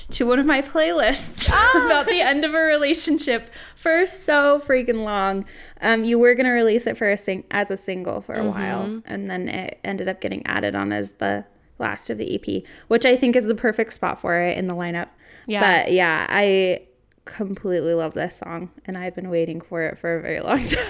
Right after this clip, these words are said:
Speaker 2: I guess, yeah, I
Speaker 1: So
Speaker 2: should mention that, like, I, I worked on this song March of twenty twenty-one.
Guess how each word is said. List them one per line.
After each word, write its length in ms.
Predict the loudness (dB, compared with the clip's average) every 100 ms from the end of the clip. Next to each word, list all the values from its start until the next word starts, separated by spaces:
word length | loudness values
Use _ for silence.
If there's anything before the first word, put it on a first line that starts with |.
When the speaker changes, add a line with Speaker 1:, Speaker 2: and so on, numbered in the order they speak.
| 2
Speaker 2:
I 120 | 4
guess, 200 | 6 4
yeah, 120 | 4 4
I 40 | 2
Speaker 1:
So 100 | 2
Speaker 2:
should 100 | 2
mention 400 | 0 0 0 0
that, 160 | 0
like, 300 | 0 -2 -4 _ -20 -20 -20 -4
I, 460 | 0 0 0 -2 -8 -16 _ -8
I 160 | -2 0
worked 280 | 0 0 0
on 140 | 0
this 120 | 0
song 220 | -2 -2 -2
March 320 | -2 -2 -2
of 200 | -6 -8 -18
twenty 400 | -16 -6 -4 -4
twenty-one. 720 | -6 -6 -6 -6 -6 -8 -10